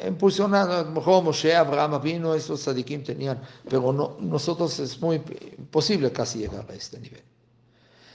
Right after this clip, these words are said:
Pero no todas las partes del alma, del Nefesh o Ruach o Neshama bajan a este mundo. A veces solamente el Nefesh, a veces el Ruach, y a veces el alma elevada, más elevada.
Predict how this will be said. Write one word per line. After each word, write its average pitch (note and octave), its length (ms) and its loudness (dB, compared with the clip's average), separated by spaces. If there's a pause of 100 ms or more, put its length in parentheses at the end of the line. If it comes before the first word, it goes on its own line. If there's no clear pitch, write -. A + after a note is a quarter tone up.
(120)
Pero F3 200 8
no A3+ 200 8
todas A#3 240 8
las G3+ 180 6
partes G#3 480 6
del D#3 180 2
alma, E3 680 4 (120)
del C#3 280 -2
Nefesh D#3+ 360 0
o C#3 60 6
Ruach E3 260 8
o D#3 80 2
Neshama D3+ 360 0
bajan D3 400 4
a C3 80 -4
este B2+ 240 -8
mundo. C3+ 400 -6 (180)
A C3 120 4
veces C#3 300 4
solamente C3 500 -2
el C3 100 -4
Nefesh, D3+ 440 -4 (440)
a B2 80 -4
veces B2 340 -2
el B2+ 60 0
Ruach, D3+ 340 0 (420)
y B2+ 60 -6
a A#2+ 80 0
veces C3+ 360 0
el C#3+ 140 2
alma E3 320 4
elevada, C3+ 440 -2
más C#3 200 -6
elevada. D3 540 -2